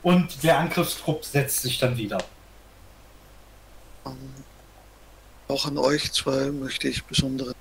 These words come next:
Speaker 2: Dank, äh, aussprechen. Eure Segen, eure
Speaker 1: Es waren Minimum
Speaker 2: Stärkungszauber.
Speaker 1: drei Buffer, also es waren mehr Leute.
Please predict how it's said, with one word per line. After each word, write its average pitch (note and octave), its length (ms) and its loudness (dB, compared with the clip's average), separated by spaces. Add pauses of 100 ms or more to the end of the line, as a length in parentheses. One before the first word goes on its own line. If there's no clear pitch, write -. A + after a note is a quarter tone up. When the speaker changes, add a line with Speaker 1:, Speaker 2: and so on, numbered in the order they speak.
Speaker 2:
Dank, C3+ 480 -6
äh, D3 240 -8
aussprechen. C3+ 800 2 (2250)
Eure D3 340 8
Segen, F3 680 0 (640)
eure C3+ 240 -2
Speaker 1:
Es C3+ 480 0
waren E3+ 200 8
Minimum F3+ 440 4
Speaker 2:
Stärkungszauber. - 20 -4
Speaker 1:
drei E3+ 180 8
Buffer, E3+ 340 4
also C3 420 -2 (460)
es - 120 -12
waren D#3 200 6
mehr D3+ 180 6
Leute. B2+ 400 2